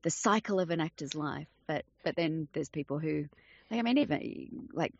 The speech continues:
the reason you see so much of them is 'cause they're so amazing. But, uh, but also with, with the, um, introduction of streaming services and all the rest of it, there's just so much more animation out there. And, like,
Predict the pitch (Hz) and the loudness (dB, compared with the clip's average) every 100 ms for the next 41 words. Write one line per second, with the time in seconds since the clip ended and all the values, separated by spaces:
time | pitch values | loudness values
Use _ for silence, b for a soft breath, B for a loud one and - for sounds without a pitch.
0 | _ 202 202 196 165 143 - 165 - 123 | _ 0 4 4 4 2 2 0 0 -2
1 | 160 - - - - - - 135 - - | 0 -2 -4 -4 -8 -8 -6 -4 -4 -2
2 | - 62 - 147 - 156 147 131 - - | -2 -2 -4 -8 -4 2 4 2 0 -4
3 | - 110 135 - - 143 - - 160 _ | -4 -2 -4 -4 -4 -4 -2 -6 -10 _
4 | _ _ _ - 196 - _ - - - | _ _ _ 0 0 -2 _ -20 -18 -4
5 | 220 214 165 156 151 151 _ _ 165 165 | -4 0 0 0 -2 -8 _ _ -10 -10
6 | _ 156 151 151 147 - 156 143 - - | _ -8 -6 -6 -6 -6 -6 -4 -6 -2
7 | 165 160 143 - 147 127 - 165 151 135 | -2 0 -2 0 -2 -2 0 2 4 2
8 | 147 - _ - 208 165 165 156 160 147 | 0 -2 _ 2 4 4 0 -2 -2 0
9 | 143 175 - 151 139 - 147 - 147 - | 2 0 0 0 0 0 -4 -6 -8 -4
10 | 156 151 170 147 113 - 139 151 160 131 | 0 2 2 0 -2 -2 0 2 2 0
11 | - - - _ - 160 151 143 175 - | 0 -4 -10 _ -8 -2 2 2 2 0
12 | 131 62 - - _ - 131 170 - 139 | -2 -4 -8 -14 _ -2 2 2 2 0
13 | - 110 170 _ _ _ _ 214 277 247 | 0 -4 -6 _ _ _ _ 0 4 4
14 | 180 160 | 2 0